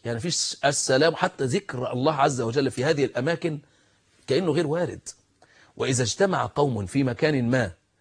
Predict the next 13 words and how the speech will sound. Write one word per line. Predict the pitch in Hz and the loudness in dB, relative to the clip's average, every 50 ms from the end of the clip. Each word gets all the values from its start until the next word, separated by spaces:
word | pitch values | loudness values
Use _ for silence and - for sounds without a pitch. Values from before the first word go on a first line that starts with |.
| _ _ _ - _ _ - | _ _ _ -20 _ _ 0
ولم | 107 117 127 175 220 214 185 | 4 6 8 8 8 6 6
يذكروا | 160 143 131 107 - - 190 196 180 156 | 4 4 2 0 0 4 4 6 6 6
الله | 127 135 165 170 151 | 4 4 2 2 2
تعالى | 120 - 127 120 139 160 165 170 170 170 - _ _ _ _ _ _ _ _ _ _ - | 0 -2 0 2 4 4 4 2 0 -4 -8 _ _ _ _ _ _ _ _ _ _ 6
إلا | 185 220 202 180 170 151 139 | 6 8 8 6 4 4 4
كان | - - 185 196 196 180 | 6 8 10 10 10 10
عليهم | 160 139 127 131 139 165 185 180 156 156 143 139 | 8 4 4 4 4 4 4 4 4 2 2 4
هذا | 165 180 151 139 | 2 4 4 4
المجلس | 131 151 180 196 180 202 196 - - - - | 2 2 0 2 4 4 2 2 2 -4 4
ترة، | - 202 214 196 131 - - _ _ _ _ _ _ _ _ _ _ _ - | 10 10 10 10 10 2 -6 _ _ _ _ _ _ _ _ _ _ _ -6
يعني، | 113 107 104 107 101 | -4 -4 -4 -6 -8
حسرة | - - 170 - - - 107 98 - _ _ _ _ _ _ _ | -2 -2 -2 -2 -2 -6 -8 -10 -12 _ _ _ _ _ _ _
وندامة. | - 107 110 110 113 117 156 165 156 120 90 | -8 -4 -2 0 4 4 4 4 4 -2 -6